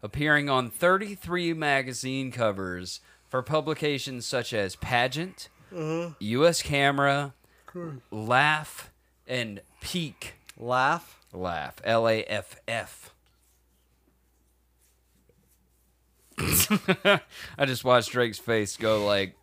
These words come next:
Speaker 1: it, it looked like he went to the salon. It looked like he went to the Max Factor building for, like, five minutes. <laughs> And there was so many different faces,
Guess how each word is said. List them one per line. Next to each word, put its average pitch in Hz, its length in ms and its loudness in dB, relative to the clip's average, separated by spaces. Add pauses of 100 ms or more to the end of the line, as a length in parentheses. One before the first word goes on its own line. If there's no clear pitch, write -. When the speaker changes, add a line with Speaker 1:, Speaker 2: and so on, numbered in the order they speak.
(580)
Speaker 1:
it, 113 180 -2
it 120 100 -2
looked 135 220 0
like 135 180 4
he 127 200 -4
went 127 280 -6
to 117 80 -12
the 107 140 -8
salon. 90 600 -6
It - 60 -8
looked 131 160 -2
like 139 180 0
he 143 200 -4
went 147 200 -4
to 104 60 -12
the 107 100 -6
Max 92 280 -4
Factor 98 340 -4
building 95 400 -2
for, 98 140 -4
like, 95 200 0
five 101 260 2
minutes. 95 540 -6
<laughs> - 40 -20 (320)
And 135 180 -2
there 110 120 0
was 107 180 -4
so 131 160 2
many 139 160 0
different 123 380 -6
faces, 107 520 -6